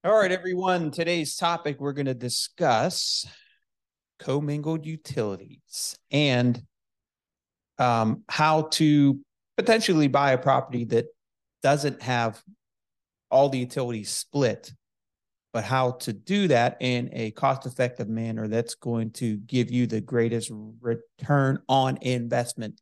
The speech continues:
long-term. I've bought, uh, quite a few properties where, I'll just use an example of one that I purchased recently. It was a duplex. It had a boiler in the basement, which heated the entire house. So I was paying for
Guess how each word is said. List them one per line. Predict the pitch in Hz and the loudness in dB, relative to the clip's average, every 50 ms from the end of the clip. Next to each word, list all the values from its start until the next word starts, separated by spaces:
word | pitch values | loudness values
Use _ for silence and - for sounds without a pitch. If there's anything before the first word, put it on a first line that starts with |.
| _ | _
long-term. | - 123 113 110 110 107 - - 101 - 139 _ _ _ _ _ _ _ _ _ _ _ _ _ _ - | -12 -10 -8 -8 -8 -10 -12 -14 -14 -14 -16 _ _ _ _ _ _ _ _ _ _ _ _ _ _ 0
I've | 123 131 127 | 2 2 4
bought, | 135 135 135 139 - - - - - _ _ _ _ _ _ - | 4 4 4 4 2 -2 -8 -18 -20 _ _ _ _ _ _ -2
uh, | 127 120 117 | 0 0 0
quite | 107 - - 170 170 | 0 2 4 4 4
a | 165 | 4
few | 160 - 165 147 | 2 0 0 2
properties | - 151 139 139 139 - 131 123 117 113 127 | 4 4 4 4 4 0 -4 -6 -6 -2 2
where, | 127 123 120 117 113 - - _ _ _ _ _ _ _ _ _ _ _ _ _ _ _ _ _ _ _ _ _ _ _ _ _ _ - | 2 4 4 2 0 -4 -10 _ _ _ _ _ _ _ _ _ _ _ _ _ _ _ _ _ _ _ _ _ _ _ _ _ _ 0
I'll | 131 131 | 0 0
just | 120 123 120 - | 0 -2 -4 -2
use | 139 123 117 | -2 -2 -2
an | 123 113 113 | -2 -2 -4
example | 117 101 107 120 120 120 117 - 120 113 110 | -4 -4 -4 -2 -2 -2 -2 -2 -2 -2 -2
of | 113 107 | -4 -4
one | 110 110 117 117 113 | -6 -4 -4 -4 -4
that | 113 110 | -4 -6
I | 113 113 98 - _ - | -8 -10 -10 -12 _ -4
purchased | 143 143 123 - 131 120 | -2 -2 -2 -4 -6 -8
recently. | 120 131 131 127 - 123 113 107 104 | -4 -2 -2 -2 -2 -4 -6 -6 -8
It | - - - _ _ _ _ - | -10 -14 -20 _ _ _ _ -6
was | 123 117 | -2 0
a | 127 123 | 2 2
duplex. | 107 147 160 156 - - 143 127 139 - - - - | 4 4 4 4 4 4 2 2 2 0 -2 0 0
It | 139 127 | 0 2
had | 123 127 127 120 120 120 - - | 2 2 4 4 4 2 0 -2
a | - 123 120 117 | -2 -2 -2 -2
boiler | 107 107 117 151 170 185 180 170 156 156 156 151 151 - | -4 -4 -2 2 2 4 4 4 4 4 2 2 0 -4
in | - 139 143 139 139 139 139 139 135 135 120 | -4 -4 -4 -4 -4 -4 -6 -6 -8 -8 -10
the | 131 | -10
basement, | 127 123 123 127 123 - - 147 143 - | -6 -4 -2 -2 -2 -4 -4 -6 -6 -6
which | - 131 127 233 233 - - _ _ _ _ _ _ _ _ _ _ _ _ _ _ _ _ _ _ _ _ | -4 -4 -4 -4 -4 -6 -16 _ _ _ _ _ _ _ _ _ _ _ _ _ _ _ _ _ _ _ _
heated | - - 185 170 165 156 135 | 0 2 2 4 4 2 2
the | 156 147 139 | 2 2 2
entire | 135 127 120 - 127 127 123 127 123 | 2 0 -2 -4 -2 -2 0 0 0
house. | 107 113 113 - - - - | -2 -4 -6 -6 -4 -4 -2
So | - 135 131 123 | 0 2 2 4
I | 120 127 143 | 4 4 2
was | 147 147 139 | 0 -2 -6
paying | - - 143 147 143 139 131 127 | -8 -6 -4 -4 -4 -4 -6 -8
for | - _ - 143 135 131 131 127 123 120 120 123 | -10 _ -8 -6 -4 -2 -2 0 0 -2 -2 -6